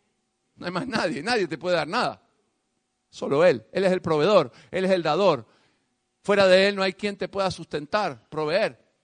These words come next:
Pero debemos entender que primeramente debemos amar al dador antes que amar lo que Él da. Debemos buscar a aquel que da, porque aquel que da es el que nunca te va a dejar, nunca te va a desamparar. El que te amó de tal manera que entregó su vida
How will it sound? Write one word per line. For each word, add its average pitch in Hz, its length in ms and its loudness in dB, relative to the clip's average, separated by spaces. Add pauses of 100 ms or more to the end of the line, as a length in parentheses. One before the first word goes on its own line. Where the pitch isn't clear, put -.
(400)
Pero 143 160 -4
debemos 190 360 -2
entender 175 600 -2
que - 280 -6
primeramente 185 600 0
debemos 165 280 4
amar 165 240 2
al 156 140 -2
dador 156 500 2
antes 135 300 -8
que 131 140 -6
amar 127 360 -8 (120)
lo 127 160 -10
que 123 80 -6
Él 117 100 -8
da. 101 180 -12 (800)
Debemos 175 260 2
buscar 196 360 2
a 190 60 2
aquel 196 340 -2
que 165 160 0
da, 170 480 2 (460)
porque 143 240 -8
aquel 196 340 -4
que 180 120 -4
da 190 340 4
es 156 80 -4
el 170 100 -4
que 170 120 -8
nunca 190 260 -8
te 160 100 -2
va 180 140 0
a - 20 0
dejar, 160 380 -4
nunca 190 320 -8
te 170 100 -8
va 180 120 0
a - 20 0
desamparar. 165 720 0 (220)
El 180 120 2
que 175 140 -2
te 180 160 2
amó 185 300 4
de 220 100 4
tal 220 220 0
manera 208 400 0
que 190 80 -6
entregó 180 420 -2
su 202 220 -4
vida 220 440 2